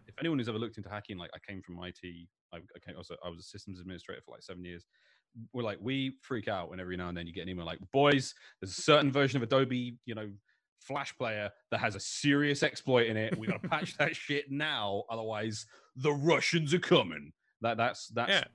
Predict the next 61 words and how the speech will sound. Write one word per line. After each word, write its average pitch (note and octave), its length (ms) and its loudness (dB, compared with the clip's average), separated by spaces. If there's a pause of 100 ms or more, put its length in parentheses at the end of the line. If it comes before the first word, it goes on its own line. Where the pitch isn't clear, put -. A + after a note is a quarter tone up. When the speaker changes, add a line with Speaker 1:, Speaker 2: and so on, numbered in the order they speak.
Speaker 1:
basically, A#2 580 -2
like, F2+ 200 -6
what G#2 120 -6
you F#2+ 100 -4
have F#2 200 -8
to F2 80 -12
do, E2+ 160 -8
and D#2+ 100 -10
you F2+ 200 -8
have F#2+ 180 -10
to, G#2+ 160 -10
it's, A#2 240 -6
it's C3+ 140 -6
always, D3+ 240 0
like, - 100 -10
a G#2+ 60 -8
bizarre G2+ 640 -4 (100)
backdoor F2+ 400 -10
way E2 280 -12
in. E2 100 -16
It's - 160 -20
like, D#2+ 160 -14 (320)
it F#2+ 80 -14
could A#2 100 -8
be A#2 80 -10
your B2+ 140 -8
mouse A#2 320 -12
driver C#2+ 260 -14 (320)
that E2+ 100 -12
allows G2 400 -10
you G#2 60 -12
to F#2+ 80 -12
get F2 140 -12
into F#2+ 180 -16
Warzone F2+ 480 -12 (220)
freely, F2+ 440 -10
Speaker 2:
Yeah. B2+ 140 -10 (160)
Speaker 1:
you D#2+ 80 -16
know, E2 140 -14 (200)
or F#2+ 180 -6
you've G#2 160 -6
got A2+ 120 -2
a A#2 60 -6
controller, D3 640 -4
and E2+ 80 -10
that F2+ 100 -10 (160)
fact A2 160 -6
that A2 80 -12
you A#2+ 180 -8
run B2 140 -6
a A#2 60 -12
controller C3 480 -8
might E2 200 -12
be F#2 100 -14
the F#2 100 -10
way F#2 260 -6
in. E2 140 -10
And, E2+ 80 -14
like, D#2+ 140 -14
the D#2+ 80 -18
game, G#2 340 -4